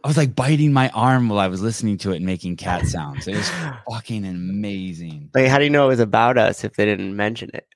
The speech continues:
Speaker 2: or
Speaker 1: That's
Speaker 2: about the
Speaker 1: that,
Speaker 2: pod?
Speaker 1: that's, that's a great question. That's a great, 'cause I'm a self-righteous, arrogant, narcissistic douche. I mean, that's like, what do you mean? What, what, what other reason is there?
Speaker 2: Well, I'm a
Speaker 1: And
Speaker 2: conspiracy theorist, so I guess that, I guess we're two peas in a pod, huh?
Speaker 1: The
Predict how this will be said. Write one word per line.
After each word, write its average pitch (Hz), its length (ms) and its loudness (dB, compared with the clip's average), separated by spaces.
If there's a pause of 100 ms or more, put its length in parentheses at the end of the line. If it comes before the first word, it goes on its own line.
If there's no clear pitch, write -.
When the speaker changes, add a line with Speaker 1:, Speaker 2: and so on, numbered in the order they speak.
(340)
Speaker 2:
or 107 80 -2
Speaker 1:
That's 101 40 -2
Speaker 2:
about 98 180 0
the - 80 -10
Speaker 1:
that, - 100 -4
Speaker 2:
pod? 101 200 -2
Speaker 1:
that's, 131 240 2
that's 127 280 2
a 131 60 0
great 120 240 0
question. 110 440 0
That's 95 200 0
a - 20 -6
great, 98 180 -2
'cause 113 140 0
I'm 107 220 2
a 104 100 0
self-righteous, 98 920 -2
arrogant, 95 460 0
narcissistic 90 800 -4
douche. 80 160 -2
I - 420 0
mean, 85 200 -8 (240)
that's - 160 -14
like, 220 180 0
what 107 160 -6
do 110 60 -8
you 107 100 -6
mean? 85 120 -6
What, 107 180 -2
what, 120 180 2
what 123 140 4
other 113 200 2
reason 104 360 0
is 98 160 -2
there? 82 220 -8 (300)
Speaker 2:
Well, 147 180 6
I'm 156 120 2
a 160 60 0
Speaker 1:
And 151 120 -6
Speaker 2:
conspiracy 135 520 0
theorist, 110 420 -4
so 113 160 -2
I 110 80 0
guess 113 300 -6
that, 104 360 -8
I 139 100 -6
guess 113 200 -6
we're 113 120 -10
two 127 180 -8
peas 117 260 -6
in 110 80 -4
a 104 60 -4
pod, 101 280 -2
huh? 120 220 -8 (140)
Speaker 1:
The 156 180 0